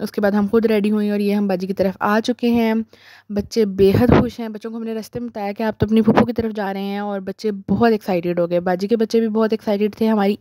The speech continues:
एक ही नंद है और उनकी करीब में ही यहाँ शादी हुई हुई है, तो हम साल में एक से दो दफ़ा जाते हैं। बहुत, मतलब, उनके कहने पे हमारी कोशिश होती है कि वही बार-बार आएँ,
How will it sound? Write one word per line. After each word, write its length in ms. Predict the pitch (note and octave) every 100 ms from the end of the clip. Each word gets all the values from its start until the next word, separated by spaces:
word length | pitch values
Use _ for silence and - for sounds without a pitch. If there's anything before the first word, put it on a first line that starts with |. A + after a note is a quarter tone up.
| _
एक 200 | A3 A3 -
ही 120 | C4+
नंद 260 | A#3+ G#3
है 120 | G#3 G#3
और 220 | G#3 G3+ - - - - _
उनकी 220 | A3 A3+
करीब 300 | A#3 A3 G#3+
में 140 | G#3 A3
ही 60 |
यहाँ 220 | A3 G#3
शादी 300 | G#3+ A3 F#3
हुई 180 | G#3 G#3
हुई 80 | G3+
है, 80 | A3
तो 100 | B3
हम 240 | B3 A#3+ - A3+ A3 _ _ _
साल 400 | - B3 A3 A3
में 340 | G#3+ A3 A#3 A#3
एक 240 | A3+ A3
से 120 | -
दो 160 | A3 G#3
दफ़ा 240 | G3+ A3
जाते 260 | G#3+ G3+ F#3+
हैं। 220 | A#3 G#3+
बहुत, 320 | G3 - A#3 A#3 _ _ _ G3+ G3 _ _ _ _
मतलब, 460 | C2+ G3 G3 G#3 G3+
उनके 280 | A3 G#3 G3+
कहने 320 | G3+ F#3+ F3+
पे 160 | - F#3+
हमारी 300 | G3 G#3 G#3+
कोशिश 260 | A3 A3
होती 180 | A3+ A#3
है 60 | A3+
कि 80 |
वही 340 | A#3+ G#3 G#3+ B3+
बार-बार 420 | A3 F#3+ F#3 F#3
आएँ, 240 | F3+ F#3+